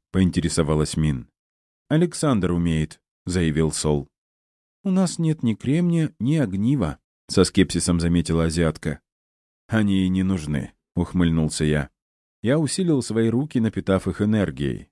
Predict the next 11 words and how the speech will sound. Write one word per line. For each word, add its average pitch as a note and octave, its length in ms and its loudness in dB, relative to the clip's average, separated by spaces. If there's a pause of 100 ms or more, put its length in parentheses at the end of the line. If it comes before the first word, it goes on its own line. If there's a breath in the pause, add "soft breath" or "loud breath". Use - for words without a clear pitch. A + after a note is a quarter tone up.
(100)
Ее F#2 260 2
за E2+ 140 -2
весь E2 240 0
день F2 180 0
накопилось E2 580 0
достаточно E2 680 -2
не D#2 160 2
только D3+ 300 0
для E2 160 0
простого E2 460 0
усиления, D#2 680 0